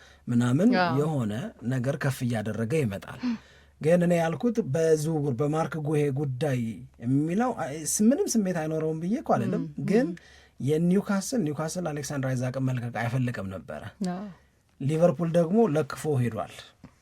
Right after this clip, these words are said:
Speaker 1: "ምን ያንተን ውድ ተጫዋች አድርጌ ልውሰድ?" ምናምን ብሎታል።
Speaker 2: አዎ።
Speaker 1: አንኳኳና ተመለሰ።
Speaker 2: አንዴ ነክቶት ሄደ፣
Speaker 1: በቃ
Speaker 2: በቃ
Speaker 1: ሄደ።
Speaker 2: ልጁ
Speaker 1: ከዛ በኋላ
Speaker 2: ተቆነጠነጠ።
Speaker 1: ልጁ ምንም፣ ምንም ጥያቄ
Speaker 2: አዎ።
Speaker 1: የለውም።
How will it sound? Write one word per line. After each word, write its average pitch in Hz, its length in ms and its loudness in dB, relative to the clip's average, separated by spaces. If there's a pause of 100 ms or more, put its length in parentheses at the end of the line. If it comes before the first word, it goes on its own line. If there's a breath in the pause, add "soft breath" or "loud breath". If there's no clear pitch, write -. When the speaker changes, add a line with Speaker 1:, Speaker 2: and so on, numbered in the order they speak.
(960)
Speaker 1:
"ምን 147 160 -2
ያንተን 113 440 -2
ውድ 113 300 -2
ተጫዋች 104 360 -8
አድርጌ 107 300 -8
ልውሰድ?" 110 340 -6
ምናምን 117 260 0
ብሎታል። 98 480 -6
Speaker 2:
አዎ። - 120 -4
Speaker 1:
አንኳኳና 180 640 2
ተመለሰ። 104 440 -6
Speaker 2:
አንዴ 214 280 2
ነክቶት 202 440 -4
ሄደ፣ 240 140 0
Speaker 1:
በቃ 247 160 6
Speaker 2:
በቃ 233 120 6
Speaker 1:
ሄደ። 180 220 6
Speaker 2:
ልጁ 190 180 0
Speaker 1:
ከዛ - 180 2
በኋላ 220 240 4
Speaker 2:
ተቆነጠነጠ። 226 540 2
Speaker 1:
ልጁ 294 160 0
ምንም፣ 147 300 2
ምንም 135 260 4
ጥያቄ 95 300 -4
Speaker 2:
አዎ። 90 100 -8
Speaker 1:
የለውም። 82 300 -12